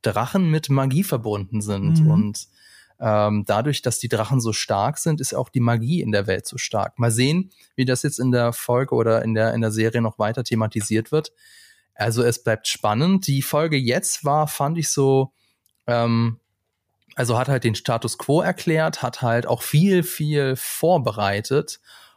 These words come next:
Speaker 1: Und ich bin sehr gespannt, wie das dann in den nächsten Folgen, ähm, ja, weitergeht. Nur, also, nur eins, äh, ist klar, es geht auf jeden Fall nicht gut aus. Es wird auf jeden Fall blutig enden.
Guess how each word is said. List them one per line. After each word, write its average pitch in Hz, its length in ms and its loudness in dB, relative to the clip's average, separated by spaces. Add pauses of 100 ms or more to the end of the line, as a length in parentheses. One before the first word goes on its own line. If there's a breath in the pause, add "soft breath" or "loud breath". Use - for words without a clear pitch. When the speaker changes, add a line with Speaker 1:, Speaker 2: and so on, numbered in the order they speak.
(120 loud breath)
Speaker 1:
Und 117 380 2
ich 110 220 -6
bin 110 260 0
sehr 117 280 0
gespannt, 107 680 -4
wie 110 100 -2
das 104 200 -2
dann 104 280 -2
in 107 100 -4
den 104 140 0
nächsten 107 360 -2
Folgen, 104 640 -2 (560 soft breath)
ähm, 101 420 0
ja, 104 260 0
weitergeht. 117 760 0 (580 loud breath)
Nur, 123 360 0
also, 117 340 0 (220)
nur 123 280 2
eins, 123 540 -2
äh, 113 180 0
ist - 180 -2
klar, 113 380 0
es - 260 -6
geht 120 200 0
auf - 160 -4
jeden 107 220 0
Fall 104 240 -2
nicht 104 180 -4
gut 113 220 -4
aus. 107 260 -2
Es - 160 -8
wird 113 140 0
auf 110 160 -4
jeden 107 240 0
Fall 107 180 -2
blutig 104 500 -6
enden. 107 380 -6